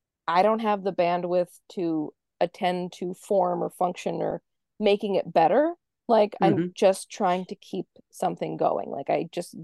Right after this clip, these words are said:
Speaker 1: got myself here. Please do not ask any more than the bare ass minimum of me, 'cause I'm about
Speaker 2: Yeah.
Speaker 1: ready to cry and leave. And then I think, I think, guys, 'cause even my husband, I think sometimes he'll see me in a state like that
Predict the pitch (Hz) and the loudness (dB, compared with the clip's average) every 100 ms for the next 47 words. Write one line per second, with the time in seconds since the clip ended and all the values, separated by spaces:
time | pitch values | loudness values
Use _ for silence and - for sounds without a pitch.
0 | - 170 - 185 180 - 180 190 - 175 | 2 2 2 -4 -6 -2 -2 -2 -4 -4
1 | - 175 - _ _ _ _ 196 233 285 | -4 -6 -10 _ _ _ _ -4 0 0
2 | - 294 254 190 - 165 156 - - - | 0 0 4 4 2 0 0 0 -4 -2
3 | 196 214 208 190 196 185 165 170 170 175 | 0 0 0 0 -2 -4 -6 -2 0 0
4 | - 151 185 - 170 160 160 233 - 214 | -2 -4 -6 -4 -2 -2 -4 -6 -4 -2
5 | - - - 220 196 190 190 247 294 127 | -2 0 2 4 4 4 2 4 4 4
6 | 214 185 190 202 - 240 202 175 170 175 | 0 -2 -4 -8 -2 4 6 6 4 0
7 | 185 180 143 - _ _ _ _ _ _ | 0 -4 -4 -12 _ _ _ _ _ _
8 | 214 220 226 247 240 262 262 - _ _ | 2 4 6 4 2 -2 -2 -8 _ _
9 | _ _ _ 254 294 427 285 277 247 294 | _ _ _ -2 0 2 2 0 -2 2
10 | 277 262 247 _ _ - 226 247 220 196 | 4 4 0 _ _ -4 -2 -2 -2 -4
11 | 185 196 202 196 196 196 190 202 196 - | -4 -4 -4 -4 -2 -4 -2 -4 -4 -2
12 | 220 226 240 247 - 247 - 262 - 330 | -2 0 -2 -4 0 0 2 -2 -2 -2
13 | 339 | -2